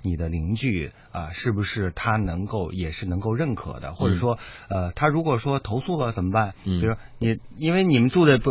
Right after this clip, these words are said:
Speaker 1: 我们的更多的房子它不可能是那种的单独栋别墅嘛，
Speaker 2: 对。
Speaker 1: 都是和大家这个紧密挨在一起的，那你的邻居的感受也是非常重要的。
Speaker 2: 嗯。
Speaker 1: 你那儿经常来，来一些这个形形色色的人，是不是也会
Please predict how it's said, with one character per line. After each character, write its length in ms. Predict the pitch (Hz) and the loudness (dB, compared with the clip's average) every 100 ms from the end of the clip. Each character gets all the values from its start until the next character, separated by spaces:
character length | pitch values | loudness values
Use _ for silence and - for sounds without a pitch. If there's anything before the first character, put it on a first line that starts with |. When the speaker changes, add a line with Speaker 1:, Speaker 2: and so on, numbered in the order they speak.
| 123 | 2
Speaker 1:
我 140 | 107 | 4
们 80 | 101 | 6
的 340 | 147 139 123 113 | 6 6 6 4
更 160 | 156 | 6
多 140 | 143 135 | 8 8
的 60 | |
房 220 | - 90 | 6 4
子 80 | 117 | 4
它 100 | 117 | 2
不 120 | 113 | 2
可 140 | 123 95 | 2 2
能 120 | 90 | 2
是 120 | - | 2
那 140 | 117 101 | 2 2
种 160 | 82 | 0
的 60 | 82 92 90 - - - | -4 -6 -8 -12 -14 4
单 160 | 110 | 4
独 160 | 95 110 | 4 4
栋 160 | 131 | 6
别 160 | 95 104 | 6 4
墅 180 | 165 95 | 4 0
嘛， 140 | 73 - | 0 0
Speaker 2:
对。 180 | 90 80 | 0 2
Speaker 1:
都 100 | 165 | 6
是 60 | 156 | 6
和 140 | 131 | 8
大 120 | 131 127 | 10 10
家 160 | 135 127 - 120 | 8 6 -12 -14
这 160 | - 107 | 0 0
个 400 | 90 85 80 78 - - | 2 0 -2 -4 -8 0
紧 160 | 110 95 | 2 6
密 140 | 143 | 6
挨 180 | 139 175 | 12 12
在 80 | 135 | 12
一 100 | 104 | 6
起 240 | - 78 | 0 -4
的， 160 | 69 - - - | -8 -10 -16 -4
那 120 | - 127 | 4 6
你 80 | |
的 100 | 107 | 6
邻 260 | 110 101 113 | 4 2 2
居 200 | 139 170 | 2 2
的 140 | 101 85 | 2 0
感 220 | 85 71 | -4 -6
受 200 | 117 85 | -6 -4
也 120 | 73 | -4
是 80 | 107 | -4
非 120 | 143 | 0
常 160 | 127 139 | 0 0
重 180 | 131 | 0
要 160 | 104 82 | 0 -2
的。 120 | 80 | -2
Speaker 2:
嗯。 40 | 90 | 0
Speaker 1:
你 60 | |
那 100 | 123 | 2
儿 60 | 143 | 2
经 160 | 208 | 2
常 260 | 214 143 156 | 4 4 6
来， 220 | 147 147 - - - - | 8 6 4 -16 -8 8
来 140 | 139 | 10
一 140 | 165 | 10
些 240 | 127 156 156 | 6 6 6
这 120 | 147 | 4
个 220 | 113 110 | 4 4
形 220 | 104 147 | 6 6
形 140 | 165 160 | 6 4
色 180 | 160 123 | 2 2
色 160 | 135 | 4
的 80 | 107 | 4
人， 220 | 92 117 | 4 2
是 200 | 139 170 | 2 2
不 100 | 143 | 2
是 300 | 147 156 120 | 2 4 4
也 160 | 90 76 | 4 0
会 300 | - 143 | 4 6